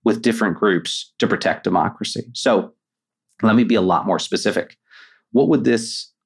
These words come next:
look like? This is not the Forward Party going and taking on centrist Democrats and headbutting them and trying to beat them in their races. That would be absurd. Why, why would I want moderate members of either party to be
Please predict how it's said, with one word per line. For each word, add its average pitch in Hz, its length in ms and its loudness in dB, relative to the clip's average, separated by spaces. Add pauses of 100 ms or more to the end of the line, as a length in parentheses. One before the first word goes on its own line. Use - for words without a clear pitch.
(120)
look 117 240 -2
like? - 320 -4 (480)
This - 140 0
is 120 180 4
not 110 320 2
the - 80 0
Forward 110 480 2
Party 90 500 0
going 98 300 2
and 82 140 0
taking 92 340 -2
on 87 560 2 (220)
centrist - 560 -2
Democrats 92 640 0
and 95 100 0
headbutting 92 460 0
them 90 120 2
and 85 80 0
trying 98 200 -2
to 85 80 -2
beat 98 220 -2
them 95 120 2
in 87 60 2
their 82 100 0
races. 85 380 -2
That - 100 2
would 143 100 2
be 143 60 0
absurd. 131 560 -2
Why, 101 180 2
why 104 380 2
would 117 160 0
I 104 200 0
want 87 520 0 (380)
moderate 101 500 2
members 95 320 0
of 78 100 -2
either 90 320 2
party - 500 -4 (600)
to - 200 0
be 87 580 0